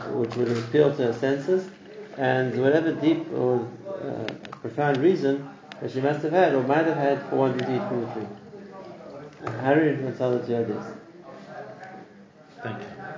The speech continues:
Speaker 1: So much so that when he explains it, he explains it that it's, uh, that's the example of the pitui einayim, or a person gets seduced by his eyes see, and it makes him think things are good, even though they're not.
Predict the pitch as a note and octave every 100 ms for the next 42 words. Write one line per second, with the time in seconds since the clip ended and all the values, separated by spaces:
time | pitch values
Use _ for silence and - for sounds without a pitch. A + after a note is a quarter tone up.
0 | - - C#3+ D3 B2+ - C3 D#3+ - -
1 | - - B2+ B2+ A#2+ B2 B2 - E3+ F3+
2 | C#3+ D3+ D3+ D3+ - - - C#3 B2 -
3 | D3+ E3 D3+ D3 C#3 C3+ C3 B2 B2 -
4 | B2+ A#2+ A#2 A#2 - - - - - D3
5 | E3+ D#3 C3+ A#2+ D#3+ E3 D#3 D#3+ D3 C3+
6 | C3 C3 - - - - - C3 B2+ F#3
7 | F3+ D#3+ C#3 A#2+ A#2+ C#3 E3 E3 D3+ C#3+
8 | B2+ B2 C3+ D3+ D3+ C3 - A2+ D3 C#3
9 | B2 A#2 C3 B2 A#2 D#3 F3 F#3+ - -
10 | - - - - A2+ B2+ C3 C3 B2+ A#2+
11 | C#3+ D#3 D3 A#2+ F3+ D#3 - D3 C3 C3
12 | B2+ D3+ E3 D#3 D#3+ D#3 C#3+ C3 B2